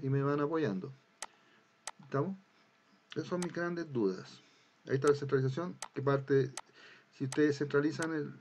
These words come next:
el libro, que está cuadrado, eso es lo que re-, eso es lo que alimenta esta plantilla por mes. Después tengo honorario. Honorario es más fácil. Honorario va a tomar lo-, los libros honorarios en Excel,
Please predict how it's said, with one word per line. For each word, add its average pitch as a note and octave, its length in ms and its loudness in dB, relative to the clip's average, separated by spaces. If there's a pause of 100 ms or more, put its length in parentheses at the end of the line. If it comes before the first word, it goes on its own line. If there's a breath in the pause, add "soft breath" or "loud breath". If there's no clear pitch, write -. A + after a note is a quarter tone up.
el C3+ 140 0
libro, C3 300 4
que A#2+ 200 -6
está B2+ 160 -8
cuadrado, C3+ 540 2 (400 loud breath)
eso F#3 160 6
es G#3 60 10
lo G3+ 80 10
que F#3 200 0
re-, C#3+ 240 -2
eso E3+ 240 -4
es E3+ 60 0
lo D#3 100 0
que C#3+ 120 2
alimenta C3+ 480 0
esta - 220 -8
plantilla - 460 -12 (720)
por A2+ 180 2
mes. - 260 -6 (2000)
Después E3 380 8
tengo F#3+ 240 4
honorario. F#3+ 440 6
Honorario F#3 320 4
es A#3+ 60 0
más A3 120 -2
fácil. C3+ 340 2
Honorario E3 300 2
va E3 40 0
a E3 40 -10
tomar E3 200 2
lo-, D3+ 240 4
los C3+ 160 4
libros D#3 220 4
honorarios D#3 420 4
en C#3+ 80 4
Excel, D#3+ 400 -2